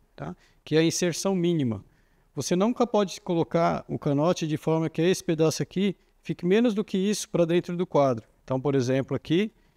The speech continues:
essa é a linha, não pode ficar menos do que isso, ou seja, dessa forma. Porque se você fizer isso,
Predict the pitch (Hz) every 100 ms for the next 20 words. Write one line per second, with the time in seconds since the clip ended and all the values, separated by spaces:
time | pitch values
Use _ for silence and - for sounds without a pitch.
0 | _ _ _ 143 147 165 160 151 151 196
1 | 302 - _ _ _ _ 156 196 202 202
2 | 170 202 - 180 180 185 170 196 - 170
3 | 131 - - 135 - 135 117 123 151 139
4 | - 147 135 110 110 - _ _ _ -
5 | 160 - 202 - 208 185 147 160 208 208